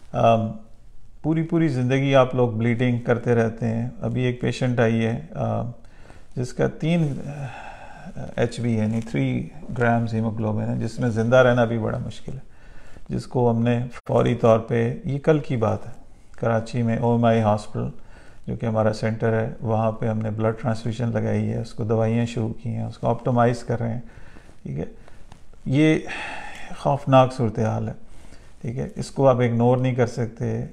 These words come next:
वो जिस बच्ची जिस जगह गई है, जिस अस्पताल में गई है, उसकी केयर नहीं की गई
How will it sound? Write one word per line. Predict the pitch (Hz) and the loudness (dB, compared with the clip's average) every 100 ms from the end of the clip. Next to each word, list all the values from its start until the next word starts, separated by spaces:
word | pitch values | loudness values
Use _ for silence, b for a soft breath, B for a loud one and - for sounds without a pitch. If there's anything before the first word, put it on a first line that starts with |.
| - | -8
वो | 131 | -6
जिस | 120 135 - 156 185 | -4 -4 -6 -12 -4
बच्ची | 123 123 135 | -4 -2 -2
जिस | 123 127 123 | -2 -2 0
जगह | 123 127 | 4 4
गई | 117 117 117 | 4 2 2
है, | 120 | 0
जिस | 120 120 | -2 -4
अस्पताल | 110 - 117 113 117 | -4 -6 -2 0 0
में | 117 | 0
गई | 113 113 | -2 -4
है, | 110 123 B B B B B - | -4 -6 B B B B B -12
उसकी | 135 165 | -4 -4
केयर | 160 139 135 | 0 2 4
नहीं | 123 110 | 4 2
की | - 104 | 0 -4
गई | 107 | -4